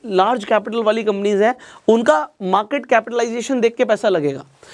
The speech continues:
मिड साइज वाली चूज़ करोगे, मिड कैप चूज़ करोगे, तो जिन कंपनीज का मार्केट कैपिटलाइजेशन इस कैटेगरी में आता है, कैटेगरी के हिसाब से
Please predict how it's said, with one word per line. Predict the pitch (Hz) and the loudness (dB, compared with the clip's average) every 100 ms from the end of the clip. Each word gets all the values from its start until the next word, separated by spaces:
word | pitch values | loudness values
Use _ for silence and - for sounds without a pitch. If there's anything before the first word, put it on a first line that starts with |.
| - - | -20 0
मिड | 175 196 262 | 4 6 4
साइज | 247 294 294 | 0 0 0
वाली | 269 262 262 | -2 -2 -2
चूज़ | 262 - | -4 0
करोगे, | 254 247 | 0 0
मिड | 247 226 | -2 -2
कैप | 214 247 | 0 0
चूज़ | 233 247 - | -2 -12 -4
करोगे, | 226 220 247 247 - - _ - | -2 0 0 -2 -12 -20 _ -2
तो | 277 | 0
जिन | 170 254 269 | 2 0 0
कंपनीज | 262 247 262 - | -2 -2 -4 0
का | 254 | 0
मार्केट | 240 202 226 | 0 -2 -4
कैपिटलाइजेशन | 226 214 220 208 202 202 262 | -4 -4 -2 -4 -2 -2 -2
इस | 254 247 | -2 0
कैटेगरी | 233 220 226 233 | 2 0 -2 -6
में | 233 | -6
आता | 214 262 | -6 -4
है, | 254 | -2
कैटेगरी | 254 262 277 277 | -2 -2 -2 0
के | 302 | 0
हिसाब | 226 220 196 | 2 0 0
से | - 156 | 0 0